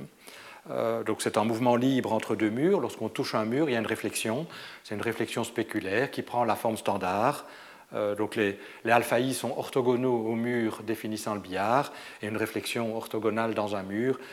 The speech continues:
est donnée par, ben, on soustrait un multiple du vecteur orthogonal au mur, euh, alpha i. Donc ça, c'est la réflexion dans le mur correspondant à alpha i. Euh, il faut normaliser les choses. Enfin, enfin, moins deux le multiple fois le produit scalaire avec un vecteur unité, mais puisque c'est pas unité, euh,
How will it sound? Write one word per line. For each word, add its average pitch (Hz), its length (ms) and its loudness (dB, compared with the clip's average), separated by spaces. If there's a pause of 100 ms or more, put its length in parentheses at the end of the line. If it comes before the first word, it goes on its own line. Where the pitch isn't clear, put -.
(140)
est 110 100 0
donnée 101 380 0
par, 113 540 0
ben, 104 160 -4
on 98 120 -6
soustrait - 420 -2
un 113 100 4
multiple 113 520 -2
du 104 100 -2
vecteur 107 340 0
orthogonal 107 560 0
au 98 80 -2
mur, 98 460 -4 (1400)
euh, 113 560 -2
alpha 107 300 -4
i. 123 200 -6 (420)
Donc - 140 -16
ça, 113 80 -10
c'est 107 120 -8
la 98 80 -6
réflexion 104 460 -6
dans 101 120 -2
le 98 80 -6
mur 107 200 -6
correspondant 101 500 -8
à 98 60 -6
alpha 92 260 -8
i. 123 200 -10 (560)
Euh, 107 300 -6
il 101 60 -8
faut - 140 -4
normaliser 110 480 0
les 101 120 0
choses. 123 520 2 (200)
Enfin, 120 140 -8
enfin, 110 220 -4
moins 104 280 -2
deux 127 160 2
le 120 80 0
multiple 117 340 -2
fois 117 120 0
le 104 60 -4
produit 107 220 -4
scalaire 107 480 -2
avec 104 260 -6
un 110 80 -6
vecteur 107 340 -4
unité, 104 300 -4
mais 107 120 -2
puisque - 260 -10
c'est 101 140 -8
pas 101 160 -6
unité, 110 480 -6
euh, 101 80 -6